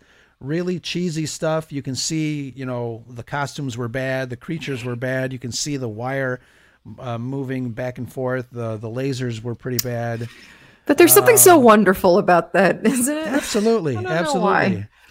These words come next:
Speaker 1: And I know, like I said, there, uh, you know, I'm sure there, there's a fan community of Space nineteen ninety-nine. It's just that you
Speaker 2: Mm-hmm.
Speaker 1: don't see them.
Speaker 2: Right.
Speaker 1: There's people obviously enjoyed that series.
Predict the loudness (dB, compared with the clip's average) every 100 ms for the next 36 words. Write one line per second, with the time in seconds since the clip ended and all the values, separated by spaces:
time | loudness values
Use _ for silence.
0 | _ -2 2 2 4 4 2 2 0 0
1 | 0 0 0 0 -2 -4 -6 -12 -16 -14
2 | -6 -2 0 0 0 -2 0 2 2 0
3 | -2 -8 -8 -4 -4 -6 -2 -2 -2 -4
4 | -4 -2 -2 -2 -4 -6 -6 -4 -4 -4
5 | -4 -4 -2 -4 -4 -4 -4 -8 -10 0
6 | 4 4 2 -6 -10 -6 -4 -4 -6 -10
7 | -2 0 2 0 -6 -8 -12 _ -6 -2
8 | 0 0 -2 -4 -4 -4 -4 -2 -2 -2
9 | -4 -4 -4 -10 -10 -6 -6 -6 -8 -14